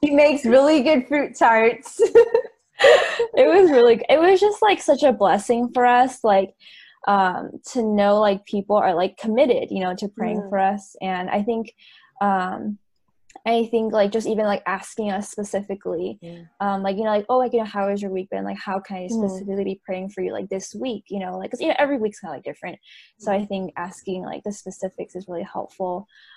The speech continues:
Speaker 2: Um, I think another thing, I think we, like, kinda mentioned it earlier, but, like, um, I think well, actually last night, like, we had, like, a hangout with some, like, counselors, and I think Kevin was just saying he felt, like, really refreshed and, like,
Speaker 1: Mm.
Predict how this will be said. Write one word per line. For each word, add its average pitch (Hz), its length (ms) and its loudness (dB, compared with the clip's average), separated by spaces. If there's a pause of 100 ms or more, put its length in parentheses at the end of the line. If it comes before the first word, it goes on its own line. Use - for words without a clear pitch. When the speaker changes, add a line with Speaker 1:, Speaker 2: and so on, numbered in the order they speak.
(160)
Speaker 2:
Um, 190 220 -2
I 285 160 0
think 494 160 -2
another 233 280 0
thing, 226 300 -6
I 247 100 -6
think 359 180 -4
we, 269 100 0
like, 208 220 -2
kinda 196 180 -6
mentioned 185 420 -8
it 196 80 -8
earlier, 202 420 -2
but, 202 200 -4
like, 190 340 -2
um, 190 480 -10 (680)
I 226 100 -4
think 247 380 -6 (340)
well, 240 120 6
actually 262 180 2
last 208 320 0
night, 175 320 -4
like, 196 160 -2
we 202 100 -2
had, 180 300 -6
like, 156 200 -6
a 185 80 -8
hangout 175 560 -12
with 190 140 -8
some, - 240 -12
like, - 220 -16
counselors, 190 600 -10
and 190 100 -8
I 202 100 -6
think 202 240 -10
Kevin 196 300 -8
was 190 100 -10
just 196 220 -14
saying 190 240 -6
he 196 180 -8
felt, 185 320 -6
like, 202 200 -4
really 190 260 -4
refreshed 185 720 -8
and, 196 140 -8
like, 185 160 -8
Speaker 1:
Mm. 214 200 -12